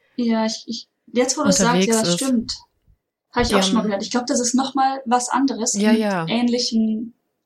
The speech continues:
Speaker 2: Das ist
Speaker 1: Gedankengang.
Speaker 2: auf, ist auf jeden Fall was anderes, aber auch irgendein Dämon, ein, ich glaub, ein spezieller. Und die, die haben auch so ganz, ähm,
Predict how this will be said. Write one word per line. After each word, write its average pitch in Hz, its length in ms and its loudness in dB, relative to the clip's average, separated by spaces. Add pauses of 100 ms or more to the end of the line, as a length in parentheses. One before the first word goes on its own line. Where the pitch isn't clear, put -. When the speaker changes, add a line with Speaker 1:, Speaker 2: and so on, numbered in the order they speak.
(220)
Speaker 2:
Das 220 300 0
ist - 120 2
Speaker 1:
Gedankengang. 214 140 4
Speaker 2:
auf, 262 280 -2
ist - 200 -2
auf 196 120 -2
jeden 226 160 0
Fall 220 140 0
was 202 140 -2
anderes, 208 380 0
aber 180 180 2
auch 190 140 0
irgendein 185 400 0
Dämon, 226 600 0
ein, 185 280 -4
ich - 100 -6
glaub, 180 120 -2
ein 180 60 0
spezieller. 208 800 -2
Und 185 340 -2
die, 190 180 0
die 196 100 2
haben 202 120 0
auch 190 80 2
so 190 140 -2
ganz, 185 420 0
ähm, 175 380 0